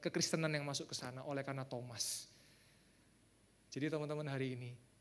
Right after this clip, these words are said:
yuk berjumpa dengan Yesus. Gimana caranya? Ya sungguh-sungguh berdoa, menyembah Tuhan dengan sungguh, percaya bahwa Dia ada bersama-sama dengan kita.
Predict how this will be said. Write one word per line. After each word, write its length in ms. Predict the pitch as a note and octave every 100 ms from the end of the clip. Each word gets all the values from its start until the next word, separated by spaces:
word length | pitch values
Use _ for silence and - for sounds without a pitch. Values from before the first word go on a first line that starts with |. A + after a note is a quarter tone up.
| -
yuk 120 | E3 -
berjumpa 440 | C3 - C3 B2+
dengan 240 | B2 A#2+
Yesus. 200 | A#2 A2
Gimana 400 | - D3+ D#3 D3+
caranya? 400 | C#3+ C3 B2 B2 A2+ - - - - - - -
Ya 80 | -
sungguh-sungguh 640 | - C3 A#2+ A2+ C#3 B2
berdoa, 560 | A2 A#2 - A#2 - - - - - - - -
menyembah 360 | C#3 C3+ B2+ B2
Tuhan 160 | C3 B2
dengan 200 | B2 A#2
sungguh, 160 | B2
percaya 600 | - D3+ - C3 B2 A#2+ A2 - - - - - - - - - -
bahwa 160 | - B2+
Dia 240 | B2 C3 B2+
ada 80 | B2
bersama-sama 560 | A#2 B2 A#2 A2+ A2+ A#2
dengan 240 | A2 G#2+
kita. 320 | G2+ - -